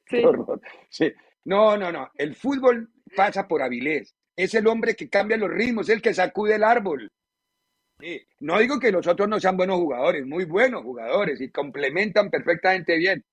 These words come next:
pero el ritmo del fútbol, la velocidad, los cambios de velocidad del fútbol lo tiene Avilés.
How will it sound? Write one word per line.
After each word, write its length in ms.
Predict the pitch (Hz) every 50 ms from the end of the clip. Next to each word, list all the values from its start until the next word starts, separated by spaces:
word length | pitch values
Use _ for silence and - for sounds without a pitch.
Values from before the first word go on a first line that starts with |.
| _ _ _ _ _
pero 200 | - 151 151 156
el 120 | 156 160
ritmo 600 | 156 170 180 - 233 277 277 277 277 277 285 262 233
del 220 | 208 190 180 151
fútbol, 400 | 139 151 233 240 220 180 175 170
la 120 | 165 160 156
velocidad, 680 | 151 156 160 160 165 147 - 151 165 180 202 214 220 208
los 220 | 190 165 - -
cambios 400 | - 240 254 254 233 254 247 233
de 100 | 214 196
velocidad 440 | 190 175 170 165 - 160 180 190 185
del 220 | 202 202 214 185 _ _ _ _ _
fútbol 280 | - 208 208 190 202 170
lo 100 | 151 -
tiene 220 | 165 165 170 143
Avilés. 480 | - 165 160 135 123 117 101 85 -